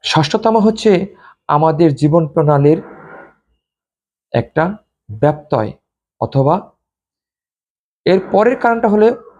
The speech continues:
আমাদের জেনেটিক কারণ, যেমন জন্মগত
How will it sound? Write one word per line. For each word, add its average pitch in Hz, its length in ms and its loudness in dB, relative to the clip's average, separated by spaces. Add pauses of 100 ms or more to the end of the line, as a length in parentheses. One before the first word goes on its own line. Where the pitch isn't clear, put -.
আমাদের 143 300 2 (540)
জেনেটিক 202 340 2 (100)
কারণ, 101 200 -2 (960)
যেমন 147 200 0 (340)
জন্মগত 196 540 2